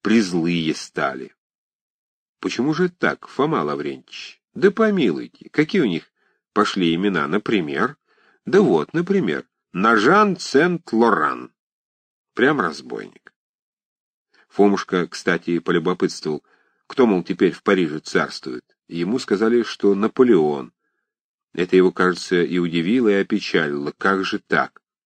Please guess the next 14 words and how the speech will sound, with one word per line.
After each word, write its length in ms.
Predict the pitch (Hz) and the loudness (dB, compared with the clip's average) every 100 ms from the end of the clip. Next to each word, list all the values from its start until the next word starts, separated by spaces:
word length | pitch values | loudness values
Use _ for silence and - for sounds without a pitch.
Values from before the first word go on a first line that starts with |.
| _ _ _ _ _ _ _ _ _ | _ _ _ _ _ _ _ _ _
Старика 680 | - - 92 80 78 - 110 | -14 -4 -2 0 -2 0 0
такого, 640 | - 85 - 95 104 98 _ _ _ _ _ - | 0 -4 2 4 4 2 _ _ _ _ _ -8
начал 580 | 85 95 90 92 80 73 | -2 -2 0 -4 -4 -6
было 280 | 78 82 | -2 0
он 280 | 78 87 90 | 0 0 0
и 40 | 80 | -2
умолк, 720 | 78 78 107 127 - - - | -4 -2 2 2 -2 -14 -10
оглянувшись 680 | 92 95 90 95 90 - 87 | -4 0 0 0 -4 -6 -8
с 100 | - | -8
смущением. 720 | 92 87 - - 85 82 80 - _ - - | -10 -10 -8 -2 -2 -2 -8 -10 _ -20 -16
Фомушка 460 | - 110 107 - 104 | 0 2 2 -2 -4
плохо 360 | 107 104 90 | 2 2 2
знал 260 | 82 87 76 | -4 -2 -4
по-французски, 840 | 76 - 82 78 - 139 - - | -6 -6 -6 -6 -6 -6 -6 -12